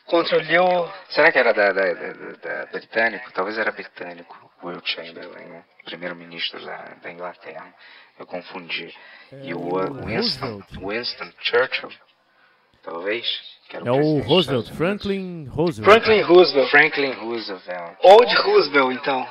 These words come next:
Speaker 1: É, o, é um velho que é o inimigo do Leo Lenin.
Speaker 2: Old Roosevelt.
Speaker 1: Ele, ele está assim, "Leo Lenin", sabe, da janela?
Speaker 2: Winston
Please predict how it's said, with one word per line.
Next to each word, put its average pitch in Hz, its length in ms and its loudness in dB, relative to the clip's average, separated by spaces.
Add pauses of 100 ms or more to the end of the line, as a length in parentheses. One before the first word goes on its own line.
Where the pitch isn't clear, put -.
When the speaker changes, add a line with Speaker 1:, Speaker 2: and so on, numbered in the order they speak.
Speaker 1:
É, 135 80 -2
o, 131 340 -6
é 139 80 -4
um 156 100 0
velho 165 420 8
que 180 80 0
é 170 60 6
o 170 80 6
inimigo 170 400 -4
do 175 100 -6
Leo 175 580 -2 (140)
Lenin. 160 420 0 (720)
Speaker 2:
Old 90 340 -10
Roosevelt. 87 440 -10
Speaker 1:
Ele, 151 280 4
ele 160 80 0
está - 240 6
assim, 151 260 -2 (360)
"Leo 285 340 8
Lenin", 285 880 4
sabe, 196 220 8
da 156 100 8
janela? 156 360 6
Speaker 2:
Winston 156 320 4